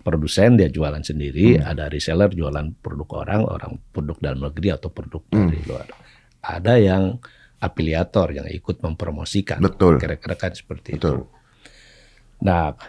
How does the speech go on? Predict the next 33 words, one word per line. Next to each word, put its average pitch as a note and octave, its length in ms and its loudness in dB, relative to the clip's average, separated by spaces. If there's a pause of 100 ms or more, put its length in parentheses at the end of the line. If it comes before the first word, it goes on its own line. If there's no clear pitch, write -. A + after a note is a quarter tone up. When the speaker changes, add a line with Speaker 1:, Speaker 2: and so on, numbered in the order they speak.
(300)
Speaker 1:
kemarin F#2+ 540 4
tuh D#3 160 6
yang G#2+ 200 8
banyak F#2 400 4
protes - 440 0
itu F3+ 340 6
Speaker 2:
Punya B2+ 140 8
Speaker 1:
yang F#2+ 100 6
Speaker 2:
produk. G#2 320 8 (220)
Speaker 1:
yang, G#2+ 280 2 (140)
yang G2+ 220 4
punya G2 200 6
produk. G#2+ 540 4
Speaker 2:
Habis. G2+ 560 4
Speaker 1:
Habis. F2+ 880 2
Karena D#2 240 0
tadi E2+ 280 2
dengan E2 360 0
permainan E2 480 0
algoritmanya. F2 1120 0 (300)
Terus, - 340 -6 (460)
eh, - 280 -14 (680)
mereka D2+ 300 0
juga G#2 180 6
memang D#2+ 260 2
ditawarkan, D#2+ 680 2
kalau E2+ 220 -2
udah E2 120 -4
para - 220 -6
penjual E2 400 0
yang D#2 120 -2
udah E2 200 -4
gede, D#2+ 260 2